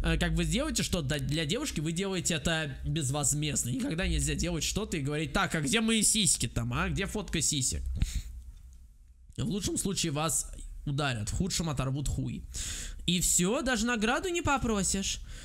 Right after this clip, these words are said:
Молодец, иначе получил за такую мерзость. Я уже видел. Ты, конечно, хороша, но вряд ли ты сможешь меня удивить. Именно поэтому я хочу тебя отблагодарить. <laughs>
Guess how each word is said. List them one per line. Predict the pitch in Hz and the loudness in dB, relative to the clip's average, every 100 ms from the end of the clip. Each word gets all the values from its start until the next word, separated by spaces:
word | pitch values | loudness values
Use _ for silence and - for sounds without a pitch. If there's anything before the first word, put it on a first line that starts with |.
| - - | -10 -4
Молодец, | 277 285 233 233 240 | 0 0 2 0 0
иначе | 240 285 302 | 0 0 -2
получил | 269 277 269 285 208 | -2 -2 0 0 0
за | 175 | 0
такую | 180 - 180 175 | 0 0 0 0
мерзость. | 165 151 131 139 - - - - - - | 0 0 0 0 -2 -4 -8 -16 -18 -6
Я | 180 185 | -4 -2
уже | 156 | -2
видел. | 139 135 95 - - - - - - - - - - | -2 -4 -4 -6 -10 -10 -10 -8 -10 -12 -16 -10 -4
Ты, | |
конечно, | 202 208 196 143 139 | 0 0 0 0 0
хороша, | 165 147 - 214 | 2 2 2 0
но | 127 | 0
вряд | 127 160 127 | 0 0 0
ли | |
ты | 131 | 0
сможешь | 120 139 135 131 127 - | 0 2 0 0 0 -2
меня | - 117 120 113 110 | 0 0 0 -2 -2
удивить. | 117 120 117 123 - - - - - - - - - - 254 | -2 -2 -2 -2 -4 -2 -2 0 -2 -4 -8 -12 -12 -12 -4
Именно | 269 285 262 | 0 0 2
поэтому | 302 370 339 | 2 2 0
я | 311 | 0
хочу | 269 254 269 | 0 0 0
тебя | 269 330 | 2 2
отблагодарить. | 285 339 302 370 392 415 277 277 - - - - - - - - - - - - _ _ _ _ _ _ _ _ 101 _ _ _ _ - _ _ _ _ - _ | 0 -2 2 4 4 2 0 0 -2 -6 -10 -14 -16 -18 -18 -20 -20 -20 -20 -20 _ _ _ _ _ _ _ _ _ _ _ _ _ -20 _ _ _ _ -20 _
<laughs> | - | 2